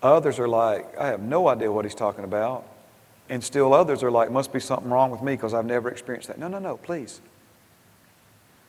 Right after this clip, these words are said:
Remember, of all the things the devil is trying to do against you, the first one is steal. The thief only comes to steal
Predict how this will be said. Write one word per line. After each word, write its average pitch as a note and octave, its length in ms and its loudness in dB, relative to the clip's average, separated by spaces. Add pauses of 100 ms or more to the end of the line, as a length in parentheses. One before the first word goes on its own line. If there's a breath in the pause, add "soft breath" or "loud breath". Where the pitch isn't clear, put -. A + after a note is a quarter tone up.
Remember, C#3 600 0 (920)
of B2 100 -2
all E3 280 8
the F3 80 -2
things E3 420 -6
the C#3 60 -10
devil C#3 460 2
is - 140 -10
trying C#3+ 360 -4
to A#2+ 60 -8
do C#3 300 0
against C3 460 -6
you, A#2+ 140 -2
the G#2 100 -6
first - 400 -2
one F3 140 -6
is D#3+ 100 -6
steal. - 480 -6 (2500)
The A2+ 80 -12
thief D#3 340 0
only E3+ 240 2
comes C3 460 -2
to A#2+ 320 -4
steal F3 680 -2